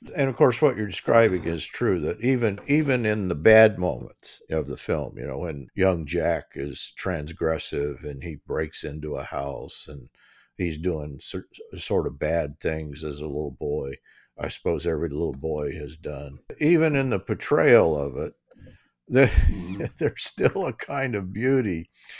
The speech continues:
Speaker 1: in small town Texas, which some might have a hard time finding beauty, being a Texan or,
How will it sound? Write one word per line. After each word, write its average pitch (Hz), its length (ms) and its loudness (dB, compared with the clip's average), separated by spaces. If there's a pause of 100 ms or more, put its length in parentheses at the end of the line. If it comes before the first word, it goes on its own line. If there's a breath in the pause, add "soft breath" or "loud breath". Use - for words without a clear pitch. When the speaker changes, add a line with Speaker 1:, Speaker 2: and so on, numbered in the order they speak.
(320 loud breath)
Speaker 1:
in 139 280 6
small 143 540 10
town 117 640 4 (360)
Texas, 98 760 2
which 110 380 2 (100)
some 156 540 2 (120)
might 139 380 4
have 135 200 4
a 113 60 4
hard 110 300 6
time 101 260 2
finding 92 640 0
beauty, 78 480 0 (680 loud breath)
being 117 280 6
a 76 80 -2
Texan 92 640 -2
or, 73 180 -2